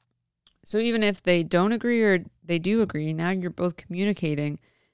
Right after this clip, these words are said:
and that person is aware of the kind of food that you wanna get, and then you can hear what they want and then hopefully meet in the middle, you know? And starting here will give you that good foundation to get to a point where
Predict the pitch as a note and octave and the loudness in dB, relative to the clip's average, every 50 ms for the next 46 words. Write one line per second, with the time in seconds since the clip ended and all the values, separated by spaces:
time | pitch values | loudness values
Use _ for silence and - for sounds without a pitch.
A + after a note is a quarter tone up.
0 | _ _ - - F3 F#3 F#3 - G3 F3+ E3+ F3+ F3 E3 E3 E3+ E3 E3 D#3 D3+ | _ _ -8 -4 -4 -4 0 0 -2 0 0 -2 -4 -4 -2 -2 0 0 0 2
1 | D3+ D3+ D3 D3 D#3 - - _ _ _ _ _ _ _ - E3 - - F3 E3+ | 2 2 0 -2 -6 -12 -20 _ _ _ _ _ _ _ -18 -8 -2 0 2 2
2 | E3 D3+ - F#3+ F3 F3 D#3 E3 C3 C#3 E3 D#3 F3 G#3 A3+ A3+ A3+ A3 A3 A3 | 2 0 2 2 2 4 4 2 -2 -2 -2 0 0 2 2 2 2 4 4 4
3 | A3 G#3 - - _ _ _ _ _ _ - - D#3+ D#3+ E3 D#3 D#3 E3 F3 F3 | 4 2 -2 -6 _ _ _ _ _ _ -8 -6 -4 -2 0 0 0 0 0 2
4 | F#3 G3+ F3+ F3+ F#3 F#3 F3+ F3+ F3 E3 F3+ G#3 A3+ A#3 A#3 A3+ A3 G#3+ - - | 2 2 2 2 2 2 0 0 -2 -4 -2 0 0 2 2 4 2 2 2 2
5 | F3+ D#3+ D#3+ D#3 D3+ D#3 - - - D3+ E3+ G3+ G3 - F#3+ F3 E3+ D#3 D#3 D3 | 0 2 2 0 0 -2 -6 -10 -14 -10 -10 -8 -6 -4 -4 -4 -2 -2 -2 -4
6 | - - D3+ D3+ D#3+ F#3+ G#3 - - - - _ _ _ _ _ _ _ _ _ | -4 -6 -8 -6 -6 -6 -6 -6 -8 -10 -12 _ _ _ _ _ _ _ _ _
7 | _ _ _ _ _ _ _ _ _ _ _ - F#3+ E3+ D#3+ D3+ A#2+ C#3 D3+ D#3+ | _ _ _ _ _ _ _ _ _ _ _ -20 -18 -14 -12 -10 -8 -8 -10 -10
8 | - _ _ _ _ _ _ _ _ _ _ - G3 G3 F#3+ - - B3+ C4 C#4 | -14 _ _ _ _ _ _ _ _ _ _ -6 -4 -2 -2 0 0 0 2 0
9 | C#4 B3 A3 G3 F3+ G#3+ A#3+ A#3+ A3+ F#3 E3 D3+ D3+ E3 F3+ F3+ E3+ D#3+ G3+ G3 | 0 0 0 -2 0 0 2 4 4 4 4 2 0 0 -2 -2 -2 0 -2 -2
10 | F3+ F#3 F3 E3 E3 D#3+ D#3+ - D#3+ - F3 E3 D#3 D#3+ - F3 E3 D3+ D3 D3 | 0 -2 -2 -2 -2 -4 -4 -4 -6 -2 0 0 0 -2 -4 -2 -2 -2 0 0
11 | D#3 D#3+ D#3 - - D3+ D3 C#3+ - - - - E3 D#3 D3+ D3+ D3 D3 C#3+ - | 0 -2 -2 -4 -8 -6 -6 -6 -8 -8 -6 -4 -2 -2 -2 -2 -4 -6 -6 -2
12 | - E3+ - - - E3+ D#3 C#3 - - E3 E3 D#3+ D3+ - - - D#3 D3+ D3+ | -2 -2 -2 -2 -4 -6 -6 -6 -6 -6 -4 -4 -4 -4 -6 -4 -2 -2 0 0
13 | D3+ D3+ D3 | 0 -2 -4